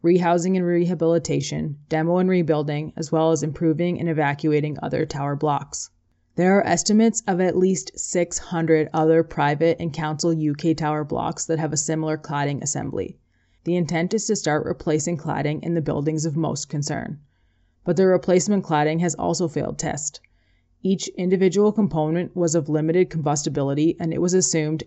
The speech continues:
incorrectly that the assembly would be okay, but it failed the test.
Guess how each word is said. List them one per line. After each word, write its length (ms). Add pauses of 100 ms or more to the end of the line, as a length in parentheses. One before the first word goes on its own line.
incorrectly 840 (180)
that 120
the 120
assembly 440
would 160
be 180
okay, 440 (320)
but 100
it 120
failed 220
the 80
test. 460